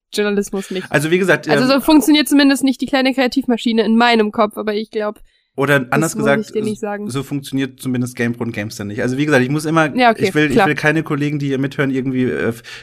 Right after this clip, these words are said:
Speaker 2: äh, irgendwas Falsches sagen. Deswegen, ich kann wirklich nur für mich sprechen. Also, ähm,
Speaker 1: Ja,
Speaker 2: ja.
Speaker 1: natürlich,
Speaker 2: Ja.
Speaker 1: natürlich. Also, ja. Ja, es klingt auf jeden Fall ziemlich, ziemlich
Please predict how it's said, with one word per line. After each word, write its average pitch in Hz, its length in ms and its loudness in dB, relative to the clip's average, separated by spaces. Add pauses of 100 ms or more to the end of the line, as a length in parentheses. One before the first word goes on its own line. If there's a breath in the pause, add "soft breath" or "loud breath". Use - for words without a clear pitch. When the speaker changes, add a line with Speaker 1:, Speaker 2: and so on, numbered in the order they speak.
Speaker 2:
äh, 120 140 2
irgendwas 135 300 2
Falsches 143 360 -2
sagen. 113 360 0
Deswegen, 127 340 -2
ich 117 140 -6
kann 123 340 -4
wirklich 127 300 -4
nur 131 120 -4
für 123 140 -8
mich 120 160 -4
sprechen. 107 340 -10
Also, 113 380 -4 (300 loud breath)
ähm, 113 400 -6
Speaker 1:
Ja, 226 320 2
Speaker 2:
ja. 240 60 2
Speaker 1:
natürlich, 214 540 -6
Speaker 2:
Ja. 214 100 -6
Speaker 1:
natürlich. 202 420 -8 (120)
Also, 190 380 -18 (140)
ja. - 140 -20 (840)
Ja, 214 180 -14
es 220 140 -20
klingt 262 220 -4
auf 240 100 -2
jeden 277 240 -2
Fall 220 420 -4
ziemlich, 453 420 -6
ziemlich 247 280 -6